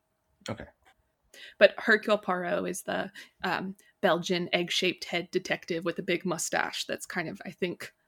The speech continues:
Speaker 2: uh, the most popular and well-known.
Speaker 1: Okay.
Speaker 2: So you might have seen his movie. And Miss Marple
Speaker 1: Okay.
Speaker 2: is the other detective.
Speaker 1: Okay.
Speaker 2: And so she is known to be, uh, you know, she's a, I think, I don't know how she gets described, but, like, little old lady,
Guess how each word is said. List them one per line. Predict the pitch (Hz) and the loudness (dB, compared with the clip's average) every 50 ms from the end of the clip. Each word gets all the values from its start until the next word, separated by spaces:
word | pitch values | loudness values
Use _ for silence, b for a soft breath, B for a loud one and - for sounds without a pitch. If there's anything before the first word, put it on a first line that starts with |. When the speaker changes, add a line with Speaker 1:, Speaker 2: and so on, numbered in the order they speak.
| _ _ _ _ _ _ - | _ _ _ _ _ _ -10
Speaker 2:
uh, | 170 175 170 | -8 -8 -4
the | 175 196 | 0 4
most | 208 285 285 - - | 4 4 2 0 -2
popular | - 170 - - - 190 196 196 - | -2 -2 -2 -2 -6 -6 -4 -4 -4
and | 196 196 | -2 -2
well-known. | 196 190 185 185 185 180 - - 220 | -2 -2 -4 -4 -6 -6 -4 -4 -4
Speaker 1:
Okay. | 202 196 | -4 -4
Speaker 2:
So | - - 202 | -6 -4 -2
you | 196 190 | -2 0
might | 190 190 180 | -2 -2 -4
have | 190 | -6
seen | - - 202 196 202 208 - _ _ _ | -8 -8 -8 -8 -10 -10 -12 _ _ _
his | - 202 196 185 | 0 0 0 0
movie. | 175 170 - - - - - | 0 -6 -6 -6 -8 -6 -2
And | - 190 190 | 0 2 4
Miss | 190 190 - - | 4 2 2 0
Marple | 180 175 - - 170 170 | -2 -2 -2 -6 -6 -6
Speaker 1:
Okay. | - 175 | -6 -6
Speaker 2:
is | 175 - | -8 -10
the | - - 190 - - | -12 -10 -10 -4 -4
other | - 175 165 - | -4 -4 -4 -6
detective. | - 202 190 208 - _ - - - - - _ _ _ _ _ _ _ _ _ - | -8 -8 -10 -10 -18 _ -18 -18 -18 -18 -20 _ _ _ _ _ _ _ _ _ -10
Speaker 1:
Okay. | 107 98 - - - _ _ b b b b _ _ _ _ _ _ _ - | -10 -10 -10 -14 -16 _ _ b b b b _ _ _ _ _ _ _ -8
Speaker 2:
And | - 190 190 190 196 | -4 -2 -2 -2 -2
so | - 202 185 | 0 -2 -2
she | 180 - - - 233 233 226 220 | 0 0 0 2 2 2 2 0
is | - - 196 185 185 | 0 0 0 2 2
known | 196 190 190 185 185 185 185 190 | 2 2 2 2 2 2 0 0
to | - - - | -2 -6 -6
be, | - 185 180 175 175 175 170 165 165 - b b b b b b b b - | -4 -4 -2 -2 -2 -2 -2 -4 -6 -8 b b b b b b b b -10
uh, | - 185 175 170 165 160 - - - | -6 -4 -2 0 0 -2 -2 -4 -4
you | - 208 | -4 -2
know, | 160 - - | -2 -2 -2
she's | - - - - - - | -2 -4 -4 -4 -4 -2
a, | 196 185 175 170 - - | -2 -2 -2 -2 -2 -2
I | - 175 - 226 | -2 0 0 0
think, | 220 240 240 226 - - - - | 0 0 0 0 -2 -6 4 6
I | 240 | 6
don't | 269 294 | 8 8
know | 302 262 | 6 6
how | 247 | 6
she | 233 247 | 4 2
gets | 226 214 208 - | 0 0 0 0
described, | - 196 - - 180 170 - - 208 | -4 -6 -2 0 0 2 2 0 0
but, | - | 0
like, | 180 180 - 185 | -2 -2 2 4
little | 196 196 202 202 | 4 6 8 8
old | 196 190 190 190 | 6 6 4 2
lady, | 185 180 180 185 180 180 180 180 180 180 | 2 2 2 2 0 0 0 -2 -2 -4